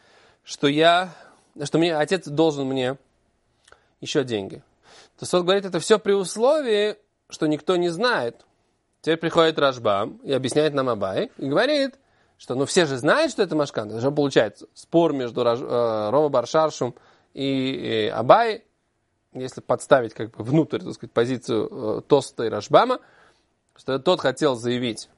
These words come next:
что ни-, никто не знает, отвечает ему Абай, «Да, все знают».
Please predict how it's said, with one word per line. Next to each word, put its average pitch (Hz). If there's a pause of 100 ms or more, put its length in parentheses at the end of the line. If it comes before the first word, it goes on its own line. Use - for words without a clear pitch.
(3000)
что -
ни-, 117
никто 131
не 147
знает, 104
отвечает 147
ему 165
Абай, 202
«Да, 170
все 156
знают». 117